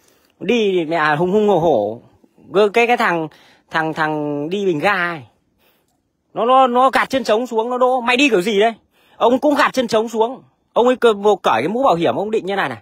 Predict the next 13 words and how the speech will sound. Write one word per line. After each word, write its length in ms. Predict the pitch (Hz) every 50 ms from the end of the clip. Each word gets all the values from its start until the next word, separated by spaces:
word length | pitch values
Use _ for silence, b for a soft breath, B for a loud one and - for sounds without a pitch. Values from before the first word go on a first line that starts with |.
| _ _ b b b b b b b b
Ông 140 | - 185 214
định 140 | 220 175
như 100 | 180 196
này. 160 | 190 175 127 117 _ _ _ -
Thằng 200 | - 180 180 208
mũ, 200 | 240 220 202 190 -
thằng, 200 | 190 180 165 156
thằng, 460 | 180 170 151 156 151 147 147 143 135
thằng, 520 | - 160 147 143 139 135 131 135 131 131 131 131 127 107 117 - _ -
thằng 180 | 156 143 139
chở 180 | - 135 113 107
bình 140 | 127 135 139
ga, 320 | 170 196 185 165 143